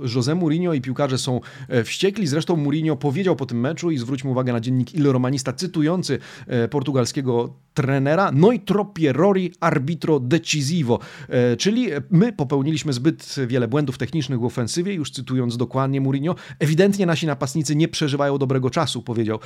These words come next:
„Myliliśmy się w podaniach, w rozgrywaniu piłki w polu karnym przeciwnika, w wykańczaniu akcji. Trzeba jednak zaznaczyć, że decydującą rolę odegrał grał w tym meczu sędzia, bo nie odgwizdał dwóch ewidentnych rzutów karnych na naszą korzyść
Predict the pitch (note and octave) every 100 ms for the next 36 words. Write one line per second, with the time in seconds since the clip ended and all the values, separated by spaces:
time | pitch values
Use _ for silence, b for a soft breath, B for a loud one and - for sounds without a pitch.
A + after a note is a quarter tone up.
0 | B - D3 F#3+ G3+ B2+ C3 B2+ A2+ B2+
1 | B2+ F3 D3+ A2+ C#3+ C3+ C#3 C#3+ C3 C3
2 | F#3 E3+ F#3 E3+ D#3 D#3+ E3 D#3 D3+ D3
3 | D3+ D3 B2 A2 C3+ C3+ A2 D3 D#3+ D#3
4 | D3+ - D3+ C3+ B - - A#3+ A3+ G#3
5 | G#3+ D#3+ D3+ F3+ F3+ E3+ C#3 C#3+ B2 F3+
6 | F3 D#3+ D#3+ F3+ F3 E3 C#3+ D3 C#3+ C3+
7 | B2+ B2+ B2 B2+ A#2+ A2+ C3+ - G#3 E3
8 | A#2+ C#3+ D#3+ D#3 G3 G3 F3+ G3 - -
9 | G#3 G3+ G3 G3 E3 F3 F#3 F3+ E3+ E3
10 | D#3+ D#3 C#3 C#3+ D#3 D3+ -